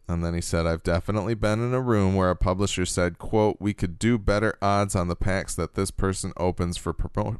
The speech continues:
promotional purposes,' end quote." Dariani continued, "That's only been one time." So, uh, that sucks. That's really shitty. I don't know what you guys think about that, but the idea that, like,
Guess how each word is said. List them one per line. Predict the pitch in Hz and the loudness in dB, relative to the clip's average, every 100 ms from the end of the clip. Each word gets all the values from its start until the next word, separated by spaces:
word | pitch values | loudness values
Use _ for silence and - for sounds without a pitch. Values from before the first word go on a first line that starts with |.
| - | -4
promotional | 90 92 107 107 95 | -2 0 -2 -2 0
purposes,' | 98 95 82 - 92 82 | 0 0 -2 -4 -4 -6
end | 92 87 | -6 -6
quote." | - 71 55 - - _ _ _ - _ _ _ _ - _ - _ _ - | -4 -4 -4 -8 -20 _ _ _ -20 _ _ _ _ -20 _ -20 _ _ -2
Dariani | 87 90 90 87 | 2 2 0 -2
continued, | 82 - 90 82 78 | -6 -2 -2 -2 -2
"That's | 78 - - | -4 -6 -4
only | 90 95 92 | -2 0 0
been | 82 80 80 | 0 -2 -2
one | 73 73 73 | -4 -6 -4
time." | - 69 62 - - - - - _ - _ _ _ _ _ _ _ - | -4 -4 -6 -10 -18 -20 -20 -20 _ -20 _ _ _ _ _ _ _ -8
So, | - 110 110 107 - | 2 4 6 4 4
uh, | 107 107 107 | 4 4 4
that | 131 160 - | 2 0 -2
sucks. | - 123 131 - - - - - - - - - - - - _ - - _ _ _ - - _ _ _ _ - - _ - | 0 4 2 2 -4 -8 -10 -20 -20 -20 -20 -20 -20 -20 -20 _ -20 -20 _ _ _ -20 -20 _ _ _ _ -20 -20 _ -4
That's | 110 107 | -2 0
really | 120 117 | 2 2
shitty. | 107 120 110 90 85 - - - - - | 4 4 4 2 -4 -14 -20 -20 -20 -4
I | 104 | 0
don't | 113 | 2
know | 117 | 2
what | 107 - | 2 0
you | 117 | 2
guys | 104 95 | 2 2
think | - 95 | 0 -4
about | 87 87 82 | 0 0 0
that, | 85 90 - 90 | 0 -2 -2 -4
but | 90 | -4
the | 98 98 | 0 2
idea | 101 104 113 113 101 | 2 2 4 4 4
that, | 98 92 - | 2 0 2
like, | 98 92 87 | 2 2 -2